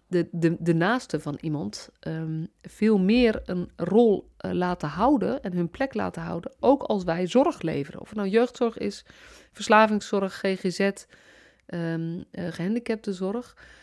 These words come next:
De naasten doen ertoe. En wij hebben de taak om hen de plek te geven die ze hebben.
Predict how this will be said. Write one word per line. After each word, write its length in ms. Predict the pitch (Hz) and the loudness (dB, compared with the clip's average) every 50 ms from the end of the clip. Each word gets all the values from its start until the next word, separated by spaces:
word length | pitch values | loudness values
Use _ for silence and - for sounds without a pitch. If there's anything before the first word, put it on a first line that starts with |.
| - - - _ _ _ | -20 -20 -20 _ _ _
De 120 | - 185 180 | -2 0 2
naasten 640 | 180 180 202 247 277 285 269 - - 226 202 185 | 4 4 2 2 0 -2 -2 -2 0 0 0 2
doen 240 | 160 202 240 262 254 | 4 6 6 6 4
ertoe. 340 | - - - - 160 143 131 - _ _ _ _ _ _ _ _ _ _ _ _ _ _ _ _ _ _ | 0 -4 -6 -6 -8 -8 -8 -10 _ _ _ _ _ _ _ _ _ _ _ _ _ _ _ _ _ _
En 280 | - - 175 160 180 - - - | -4 -2 0 0 0 -2 -6 -8
wij 560 | - 160 147 160 160 160 180 202 220 240 247 226 | -8 -2 0 2 4 4 4 4 4 2 0 -2
hebben 200 | 196 190 180 170 | -2 -2 -2 -4
de 120 | 165 - _ | -4 -6 _
taak 460 | - 170 165 170 175 180 - - - _ - - - _ _ _ _ | -2 -2 0 -2 -2 -6 -8 -14 -20 _ -20 -20 -20 _ _ _ _
om 160 | - 165 156 | -10 -8 -8
hen 540 | 143 - 156 165 180 196 208 214 208 - _ _ _ _ _ _ _ | -8 -6 -4 -4 -4 -2 -4 -6 -8 -12 _ _ _ _ _ _ _
de 120 | - 160 | -8 -8
plek 320 | 151 - - 202 226 226 - | -8 -4 -2 -2 -2 -2 -4
te 120 | - - | -12 -18
geven 600 | - - - 180 170 170 170 - - 165 165 165 - - - - - _ _ _ _ | -10 -4 -2 0 0 0 -2 -4 -8 -10 -8 -8 -8 -8 -8 -10 -14 _ _ _ _
die 140 | - 185 175 | -4 -4 -2
ze 120 | - - | -2 -4
hebben. 420 | 151 - - 170 175 160 135 117 | -6 -4 -4 -4 -4 -4 -4 -8